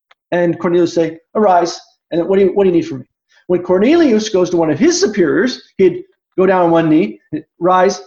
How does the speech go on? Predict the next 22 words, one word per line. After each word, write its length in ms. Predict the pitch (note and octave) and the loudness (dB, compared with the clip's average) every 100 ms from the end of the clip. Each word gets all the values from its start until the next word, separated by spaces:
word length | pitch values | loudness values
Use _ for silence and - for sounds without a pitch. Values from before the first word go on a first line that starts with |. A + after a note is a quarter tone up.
| _ | _
what 80 | E3 | -2
do 60 | E3+ | 0
you 40 | |
need 160 | E3 D#3+ | 0 -2
from 100 | C3 | -8
me?" 120 | B2+ _ | -10 _
When 120 | E3 | -2
they 60 | F3 | 0
would 100 | F3 | 0
stand 220 | G3+ G3+ | -2 -2
before 180 | F#3+ G#3+ | -2 -2
Caesar, 460 | G#3+ C#4+ C4+ F3+ | -2 0 2 0
they'd 180 | C#3 C#3+ | -2 -2
do 80 | D#3 | -2
the 80 | D3+ | -4
same 220 | - C#3+ | -6 -6
thing. 160 | E3 F#3 | -6 -4
So 160 | G3 | -6
Cornelius 600 | G3 G#3+ B3 D4 G#3 E3+ | -4 -2 0 2 0 -2
sees 680 | - G3 - - _ - _ _ _ _ _ | -6 -6 -6 -14 _ -20 _ _ _ _ _
Peter 240 | - B3+ G3+ | 0 2 2
coming, 480 | - A#3+ A3 - | 0 0 0 -2